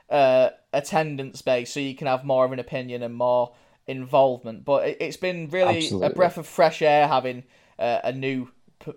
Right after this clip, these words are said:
Speaker 1: a new face, and obviously getting an opinion of someone who necessarily isn't a Bolton fan.
Speaker 2: I'm a bit of a Bolton fan.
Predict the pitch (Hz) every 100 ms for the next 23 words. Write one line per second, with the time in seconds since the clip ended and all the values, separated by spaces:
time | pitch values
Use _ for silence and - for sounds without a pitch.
0 | - 120 135 127 - 127 113 120 - -
1 | 135 139 139 143 156 147 147 139 147 139
2 | 135 127 - _ _ 190 175 170 160 160
3 | - 156 151 147 147 101 - 165 160 123
4 | 120 110 _ _ _ _ _ _ _ _
5 | _ _ - 185 202 185 - 123 107 98
6 | 92 120 165